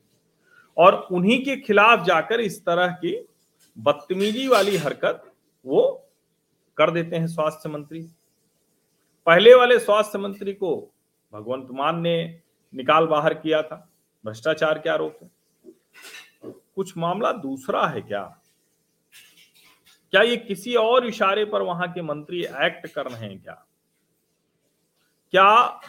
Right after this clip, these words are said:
भगवंत मान की सरकार को आम आदमी पार्टी के भीतर से ही डिस्टेबलाइज करने की कोशिश हो रही है क्या?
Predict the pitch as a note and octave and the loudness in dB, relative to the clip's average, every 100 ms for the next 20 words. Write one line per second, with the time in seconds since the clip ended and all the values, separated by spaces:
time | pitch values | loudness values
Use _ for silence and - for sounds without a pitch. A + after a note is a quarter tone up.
0 | - B2+ C#3+ G3 A3+ G3 D3+ D3 F3 F#3+ | -14 -8 -2 -2 -2 -8 -8 -4 -4 -8
1 | F3 G3 F#3+ C3 B2 C#3 D3+ D#3+ F#3+ G#3 | -12 -12 -8 -8 -8 -6 -6 -8 -10 -10
2 | D3 D#3 D#3+ C#3 D3 E3 E3 A#2+ B2 E3 | -6 -4 -4 -6 -8 -10 -6 -6 -6 -10
3 | E3+ E3 A2+ A2+ A#2 E3+ E3 D3+ C#3 E3 | -12 -12 -12 -18 -8 -6 -6 -8 -8 -10
4 | - - _ _ _ _ _ _ _ _ | -12 -18 _ _ _ _ _ _ _ _
5 | F3+ A3 - A#3 A3+ A3 A3 G#3+ G#3 G3 | -6 -6 -2 2 2 4 2 2 0 -4
6 | F#3 F#3+ F3+ E3+ D#3 - C#3+ C3+ G#2+ F#2+ | -6 -8 -12 -12 -12 -12 -18 -14 -12 -12
7 | E2+ - - | -16 -20 -20